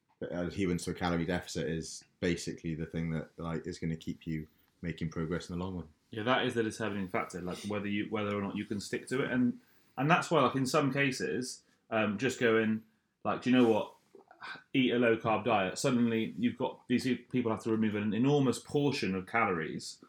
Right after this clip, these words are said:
Speaker 2: from their diet literally overnight. They wake up, they normally have cereal. Suddenly you can't have cereal anymore 'cause that's literally a carbohydrate source. Um, and so you, you, you kinda s-,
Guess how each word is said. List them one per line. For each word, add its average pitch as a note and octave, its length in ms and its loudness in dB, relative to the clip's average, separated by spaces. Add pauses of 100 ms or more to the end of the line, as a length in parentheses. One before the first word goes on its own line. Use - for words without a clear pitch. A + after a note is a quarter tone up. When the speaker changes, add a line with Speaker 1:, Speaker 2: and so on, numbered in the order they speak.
(220)
Speaker 2:
from A2+ 220 2
their A2 120 2
diet G#2+ 420 0
literally A#2 360 0
overnight. A#2+ 380 0 (400)
They A2 100 0
wake B2 260 4
up, A2+ 140 -2
they G#2+ 60 -4
normally G#2+ 260 0
have G2 200 -4
cereal. G2 640 0 (220)
Suddenly G#2 440 0
you G#2 140 -4
can't A2+ 220 0
have G#2 160 -2
cereal A2+ 260 2
anymore G2 320 -4
'cause A2 140 -4
that's - 460 -8
literally A2 400 -2
a - 20 -8
carbohydrate G2+ 460 -2
source. G2+ 400 -6 (560)
Um, G#2 420 0 (400)
and A2+ 100 -2
so A2+ 120 0
you, G#2 240 2 (760)
you, A#2 100 -2
you A2 220 -2
kinda B2+ 220 0
s-, - 300 -6